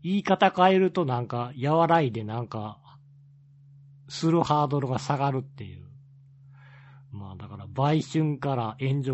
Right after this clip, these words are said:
交際、援助交際からパパ活っていうね。で、不倫からセカンドパートナーっていう。いや。え、みんな頭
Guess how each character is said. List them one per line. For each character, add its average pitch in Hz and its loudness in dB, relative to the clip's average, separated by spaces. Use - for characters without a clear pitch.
交 131 0
際、 104 -8
援 147 0
助 156 0
交 151 0
際 113 -6
か 120 -6
ら 113 -6
パ 107 -6
パ 117 -6
活 113 -8
っ - -12
て - -14
い 90 -14
う 87 -18
ね。 92 -16
で、 156 -6
不 156 -2
倫 156 0
か 143 -2
ら 127 -4
セ - -4
カ 135 -2
ン 131 -2
ド 123 -2
パ 127 -2
ー 110 -6
ト 107 -10
ナ 101 -10
ー - -12
っ 85 -20
て - -16
い 92 -16
う。 92 -20
い 101 -12
や。 101 -16
え、 160 -2
み 151 2
ん 277 -2
な - 2
頭 254 2